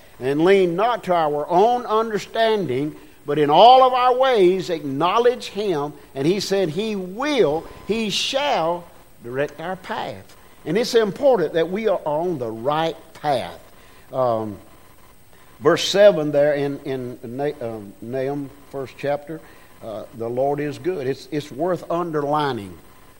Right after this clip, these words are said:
The Lord is good, that we not forget how good God is. Um, and I think this sometimes, people,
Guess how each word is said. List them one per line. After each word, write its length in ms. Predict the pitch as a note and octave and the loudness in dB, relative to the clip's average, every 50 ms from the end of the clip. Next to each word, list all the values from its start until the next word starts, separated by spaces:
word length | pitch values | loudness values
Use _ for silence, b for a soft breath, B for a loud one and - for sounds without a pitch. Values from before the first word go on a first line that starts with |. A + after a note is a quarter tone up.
| - - - | -20 -14 -10
The 120 | A#2 B2 | -8 -6
Lord 440 | A#2+ B2 C#3 D#3+ F3+ F3+ F3+ F#3 F3 | -4 0 2 2 2 2 2 2 2
is 200 | F3 F3+ E3+ C#3 | 2 0 0 -2
good, 280 | B2 D3+ D#3+ D3+ C3 B2 | -4 -4 -4 -4 -2 -4
that 140 | B2+ A2+ | -4 -6
we 160 | B2+ C3 C#3+ C3 | -4 -6 -6 -6
not 420 | A#2+ B2 D#3+ E3+ E3 - - - | -4 -4 -2 -2 -4 -4 -8 -10
forget 760 | C#3+ C#3+ B2+ B2 A2+ D3 D#3+ D3+ - - - - A2+ A2 - | -10 -8 -8 -6 -2 0 0 0 -2 -4 -10 -12 -12 -12 -10
how 200 | - C3+ D3+ C#3+ | -6 -4 -2 -2
good 420 | B2 A2 A2 D3+ E3 F3 D#3+ C3+ B2 | -2 -4 -4 -2 -2 -2 -2 -4 -2
God 360 | D3 D#3 D#3 D#3 D#3 D#3 D#3 | -2 0 0 0 -2 -4 -4
is. 460 | D3 C3+ A#2+ G2+ F#2+ F#2 F2 - - B B B B B B B B B - | -6 -6 -6 -6 -8 -10 -14 -16 -20 B B B B B B B B B -10
Um, 500 | A#2+ A#2 A2+ A2 G#2 G#2 G2+ G2 F#2+ F#2 - - - - - - - - - - - - - - | -6 -4 -2 -2 -2 -4 -6 -10 -12 -16 -18 -20 -20 -20 -20 -20 -20 -20 -20 -20 -20 -18 -8 -2
and 180 | D3 C#3+ D3 D#3+ | 0 0 2 2
I 140 | D#3+ F3 | 0 -2
think 300 | E3+ E3+ G3+ G3 F#3 F3 | -4 -2 -2 -2 -2 -2
this 260 | - D#3+ F3+ E3+ - - | -2 -2 -2 -2 -2 -4
sometimes, 520 | D#3 D3 C#3+ B2 D3 D3 C#3+ C3 A#2 G#2 | -6 -6 -6 -4 -4 -4 -4 -4 -6 -6
people, 440 | - F3 G3 G3 - E3+ D3 B2 | -6 -6 -6 -6 -6 -10 -10 -10